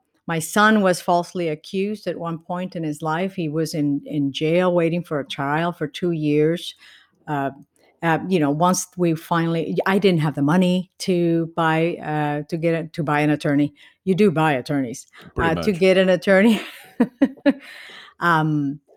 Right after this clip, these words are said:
Speaker 1: and, uh, so
Speaker 2: Wh-,
Speaker 1: every day of
Speaker 2: what was
Speaker 1: two
Speaker 2: he acu-,
Speaker 1: years
Speaker 2: what was he accused of?
Speaker 1: He was accused of sexual assault. He had just begun his business. He had called me two weeks prior and said, "Okay, we started the business and I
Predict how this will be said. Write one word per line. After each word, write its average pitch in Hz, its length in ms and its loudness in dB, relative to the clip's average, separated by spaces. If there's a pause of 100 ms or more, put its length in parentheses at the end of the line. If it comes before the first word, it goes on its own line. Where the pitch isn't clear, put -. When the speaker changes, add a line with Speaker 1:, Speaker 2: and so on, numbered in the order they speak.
(380)
Speaker 1:
and, 170 340 0
uh, 160 260 2
so 180 240 0
Speaker 2:
Wh-, - 80 -4
Speaker 1:
every 196 240 2
day 190 380 6
of 165 120 0
Speaker 2:
what 127 100 4
was 135 140 4
Speaker 1:
two 131 80 2
Speaker 2:
he - 100 4
acu-, 185 40 0
Speaker 1:
years 180 180 0
Speaker 2:
what 117 160 -2
was 123 140 0
he 120 120 -2
accused 117 320 -8
of? 107 140 -12 (540)
Speaker 1:
He 269 400 4
was 247 360 4
accused 214 400 -4
of 240 100 -2
sexual 214 320 -4
assault. 170 640 -6 (240)
He 214 120 0
had 170 240 0
just 175 280 -4
begun 220 300 2
his 226 160 -2
business. 190 540 -4
He 185 100 -4
had 165 240 -4
called 208 220 2
me 233 100 0
two 226 200 0
weeks 220 240 -2
prior 151 440 0
and 147 100 -2
said, 160 280 -6
"Okay, 370 560 4
we 330 120 0
started 302 280 4
the 294 60 2
business 320 560 -2
and 247 100 0
I 233 140 2